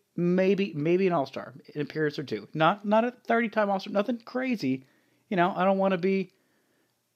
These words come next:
that insane and greedy. I just would like a good baseball player, please. Pretty please, can I have a good baseball player with the second overall pick in this draft? Please. I'm begging. I am absolutely begging.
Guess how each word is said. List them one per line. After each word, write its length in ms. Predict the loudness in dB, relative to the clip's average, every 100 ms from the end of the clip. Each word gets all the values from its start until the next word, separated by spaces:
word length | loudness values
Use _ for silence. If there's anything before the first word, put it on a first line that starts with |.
| _ -10
that 320 | 4 4 4
insane 640 | 0 -2 0 0 0 -4 -6
and 300 | -4 -2 -2
greedy. 360 | -2 -2 -2 0
I 140 | 0
just 340 | 0 -6 -10 -8
would 120 | -6
like 340 | 0 2 0 -2
a 120 | -2
good 340 | 2 4 4
baseball 420 | 6 4 4 -2 -2
player, 260 | -2 -2
please. 520 | -2 -4 -4 -4 -14 -20 _ _ _ -4
Pretty 200 | 0 0
please, 340 | 2 2 2
can 180 | 0 2
I 60 | 2
have 240 | 2 2
a 40 |
good 200 | 4 2
baseball 340 | 4 4 4 2
player 220 | 2 0
with 80 | 0
the 80 | -2
second 260 | -2 0
overall 240 | 0 0 0
pick 200 | -2 -4
in 80 |
this 80 | -6
draft? 280 | -8 -12 -4
Please. 340 | 2 2 2 -12 _ _ _ _ _
I'm 140 | -4 4
begging. 420 | 4 4 -2 -12 _ _ -2
I 120 | 2
am 120 | 2 2
absolutely 420 | -2 -2 -2 -2
begging. 440 | 2 0 0 -6